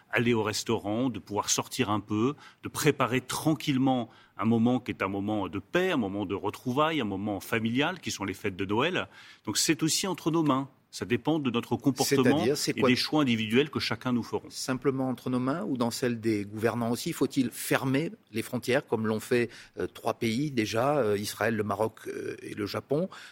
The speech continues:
Speaker 2: euh, ou limiter juste ces fermetures de frontières à, aux pays d'Afrique australe comme, euh,
Speaker 1: Nous
Speaker 2: comme on
Speaker 1: avons
Speaker 2: le fait en
Speaker 1: déjà,
Speaker 2: Europe ?
Speaker 1: comme vous le dites, nous avons déjà, euh, pris des mesures, euh, à destination de l'Afrique australe, euh, du lieu d'où vient
Speaker 2: Suffisant.
Speaker 1: le variant.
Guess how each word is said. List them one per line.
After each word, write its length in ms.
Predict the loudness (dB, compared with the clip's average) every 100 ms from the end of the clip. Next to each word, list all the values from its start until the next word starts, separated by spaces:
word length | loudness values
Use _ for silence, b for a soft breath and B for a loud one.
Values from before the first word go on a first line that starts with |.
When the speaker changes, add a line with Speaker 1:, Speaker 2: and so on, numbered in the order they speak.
| _
Speaker 2:
euh, 80 | -4
ou 200 | -2 -4
limiter 460 | 0 2 2 0 0
juste 320 | 0 -2 0
ces 100 | -2
fermetures 520 | 0 0 -2 0 0
de 100 | 0
frontières 600 | -4 -8 2 2 2 -2
à, 120 | 0 0
aux 100 | 0
pays 160 | 0
d'Afrique 320 | -2 -2 -4
australe 340 | -4 0 0 0
comme, 240 | -2 -2
euh, 240 | -2 -4 -6 -6
Speaker 1:
Nous 80 |
Speaker 2:
comme 0 |
on 60 | -2
Speaker 1:
avons 100 | 0
Speaker 2:
le 60 | 4
fait 80 |
en 40 | 4
Speaker 1:
déjà, 220 | 6 4
Speaker 2:
Europe ? 200 | 2 -4 -16 -18
Speaker 1:
comme 100 | -14
vous 100 | -10
le 60 | -4
dites, 220 | -4 -6
nous 80 | -8
avons 160 | -4 -2
déjà, 560 | -2 0 -2 -2 -6 -12
euh, 60 | -12
pris 220 | -6 -2
des 120 | 0
mesures, 520 | 0 -2 -2 -4 -4 -8 b b _ -18
euh, 100 | -16 -14
à 80 | -12
destination 760 | -8 -10 -6 -6 -4 -4 -4
de 220 | -4 -6 -8
l'Afrique 340 | -8 -10 -4
australe, 560 | -4 -2 -2 -2 -4 -6 b _ -16
euh, 60 |
du 140 | -12 -8
lieu 220 | -4 -4
d'où 120 | -4
vient 220 | -4 0
Speaker 2:
Suffisant. 240 | 2 0 -2
Speaker 1:
le 140 | -8
variant. 560 | -2 -2 2 2 2